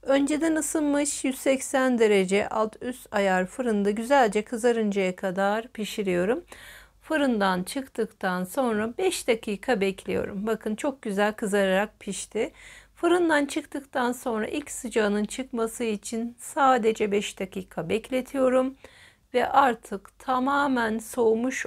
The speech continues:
olan şerbeti üzerine koyuyorum. Her bir tatlının üzerine gelecek şekilde ekliyorum.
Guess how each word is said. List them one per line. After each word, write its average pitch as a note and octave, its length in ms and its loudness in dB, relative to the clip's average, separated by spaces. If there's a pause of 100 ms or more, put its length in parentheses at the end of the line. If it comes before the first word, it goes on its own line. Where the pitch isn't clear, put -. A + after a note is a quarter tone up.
olan F#3+ 680 2
şerbeti G#3 760 0
üzerine A3+ 640 0 (440)
koyuyorum. - 480 0 (480)
Her D4 380 6
bir C4 120 -2
tatlının B3 680 -4
üzerine A3 500 0
gelecek G#3 500 2
şekilde B3+ 600 -4
ekliyorum. B3+ 680 0